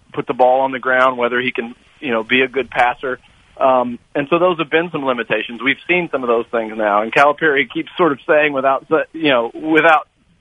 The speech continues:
directly calling it out, he said multiple times, "I'm around these guys every day. I know what they can and can't do. I know what the best role for them is." And, and there have been reasons to question him this year on some things. And, you know, maybe does he really know? 'Cause you're, you're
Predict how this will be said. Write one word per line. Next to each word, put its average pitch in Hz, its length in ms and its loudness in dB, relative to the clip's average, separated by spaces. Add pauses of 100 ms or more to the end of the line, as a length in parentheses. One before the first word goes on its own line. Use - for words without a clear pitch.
(200)
directly 156 460 -6
calling 127 320 -2
it 117 100 -6
out, 131 220 2
he 123 180 -4
said 139 180 0
multiple 143 380 -2
times, 123 340 0
"I'm 151 160 0
around 151 280 2
these 123 160 -4
guys 110 260 0
every 95 240 -8
day. 85 160 -10 (100)
I 110 120 2
know 143 180 4
what 135 140 0
they 113 100 -6
can 107 260 -14
and 104 140 -16
can't 101 180 -16
do. 95 200 -10
I 107 80 -6
know 131 220 2
what 131 200 -2
the 120 60 -4
best 120 320 -4
role 127 240 2
for 120 120 -14
them 110 200 -8
is." 104 240 -12 (500)
And, 208 180 -2
and 202 360 0
there 226 160 4
have 202 80 -14
been 202 140 -2
reasons 180 400 -6
to 123 60 -8
question - 500 -2
him 143 260 0 (120)
this 143 280 -2
year 151 200 2
on 147 140 -2
some 135 160 -12
things. 151 340 -4
And, 123 220 -10
you 123 180 -8
know, - 0 -
maybe 143 460 -2 (260)
does 156 200 0
he 185 100 -2
really 202 260 2
know? 202 240 2
'Cause 160 220 -12
you're, 123 280 -18 (200)
you're 123 220 -12